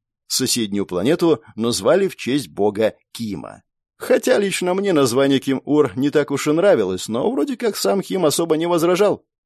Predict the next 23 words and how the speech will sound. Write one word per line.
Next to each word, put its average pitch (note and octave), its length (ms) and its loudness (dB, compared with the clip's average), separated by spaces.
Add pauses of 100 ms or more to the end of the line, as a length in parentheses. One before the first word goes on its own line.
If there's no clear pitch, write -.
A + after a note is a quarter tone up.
(240)
Суффикс A#2+ 680 -2
«ур», F#3+ 260 0
кстати G#2 320 -2
говоря, G#2 440 4
имел B2+ 300 2
древнее D#3 480 0
значение B2 480 0
божественной C#3+ 560 0
силы. - 340 -4 (360)
А G2 260 2
вот G#2+ 240 -4
раньше, C#3 480 0
до F3+ 160 -2
того, G3+ 240 2
как - 160 -4
мы G#2 140 -2
явились A2 360 -2
в G#2+ 40 -4
этом A2+ 220 2
мире A2+ 360 0
в - 60 -20
качестве A#2+ 420 -2
богов, C3+ 400 -2